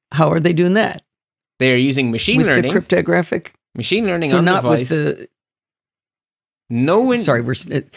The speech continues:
Speaker 2: no
Speaker 1: Skype
Speaker 2: knick-knack.
Speaker 1: stepping on each other here.
Speaker 2: Yeah.
Speaker 1: So none of the, none of the encryption stuff that you just talked about.
Speaker 2: Correct.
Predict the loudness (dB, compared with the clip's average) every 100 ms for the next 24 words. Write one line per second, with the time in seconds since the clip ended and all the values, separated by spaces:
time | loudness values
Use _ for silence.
0 | -6 0 2 4 2 0 2 2 2 0
1 | 0 0 0 -2 -2 -4 -6 -12 -8 -8
2 | -8 -2 0 2 2 2 2 4 2 0
3 | -2 0 0 2 2 2 2 0 -2 -2
4 | 0 0 0 0 0 0 -2 -2 -2 -2
5 | -2 -2 -4 -4 -8 -10 -12 _ -6 -2
6 | 0 -2 -4